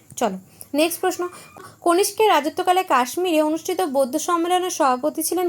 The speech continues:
কে? পার্শ্ব, বসুমিত্র, নার্গার্জুন নাকি শূদ্রক?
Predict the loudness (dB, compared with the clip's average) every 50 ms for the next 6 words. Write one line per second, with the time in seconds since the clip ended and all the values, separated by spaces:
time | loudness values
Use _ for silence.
0 | -2 -4 -6 -6 -6 -10 -16 -20 -20 -2 2 2 2 4 2 -4 -6 -6 -6 -6
1 | -6 -2 0 0 0 2 2 2 2 0 -2 -2 -4 -4 -2 0 2 2 2 2
2 | 2 0 0 0 -2 -2 -2 -2 -4 -4 -4 -6 -6 -6 -6 -6 -8